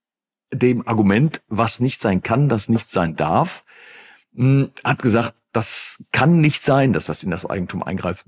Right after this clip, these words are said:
Denn wenn die Abgabeerhebung ein Eigentumseingriff wäre,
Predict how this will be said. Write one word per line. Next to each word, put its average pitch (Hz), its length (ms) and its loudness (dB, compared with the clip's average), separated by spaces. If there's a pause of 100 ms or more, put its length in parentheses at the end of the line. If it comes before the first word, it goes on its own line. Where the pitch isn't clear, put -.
Denn 139 500 2 (760)
wenn 135 560 2
die 117 540 -4
Abgabeerhebung 92 1300 -2 (100)
ein 95 140 -2
Eigentumseingriff - 840 0
wäre, - 500 -6